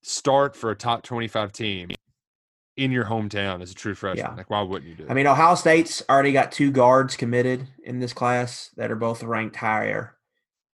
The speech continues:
Speaker 2: uh, than Jagger Burton.
Speaker 1: So those are the two that are ranked higher.
Speaker 2: Mm-hmm.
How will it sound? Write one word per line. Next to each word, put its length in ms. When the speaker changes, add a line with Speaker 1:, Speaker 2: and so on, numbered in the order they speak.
Speaker 2:
uh, 280
than 320
Jagger 280
Burton. 340
Speaker 1:
So 200
those 300
are 120
the 100
two 240
that 160
are 60
ranked 240
higher. 340
Speaker 2:
Mm-hmm. 220